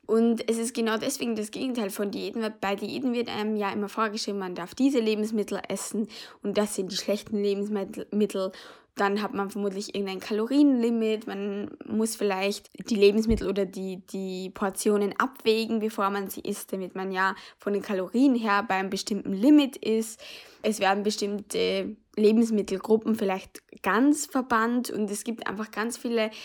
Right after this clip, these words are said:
sehr, sehr strikte Regeln, die einen tagtäglich kontrollieren. Und beim intuitiven Essen ist es einfach so, dass man wirklich auf seinen Körper hört und der Körper einem sagen soll, "Okay, was tut mir jetzt gut?"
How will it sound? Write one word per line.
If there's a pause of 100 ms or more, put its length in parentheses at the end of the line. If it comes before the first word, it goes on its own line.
(200)
sehr,
sehr
strikte
Regeln,
die
einen (320)
tagtäglich
kontrollieren. (380)
Und
beim
intuitiven
Essen (420)
ist
es
einfach
so,
dass
man
wirklich
auf
seinen
Körper
hört
und
der
Körper
einem (320)
sagen
soll, (240)
"Okay,
was
tut
mir
jetzt
gut?"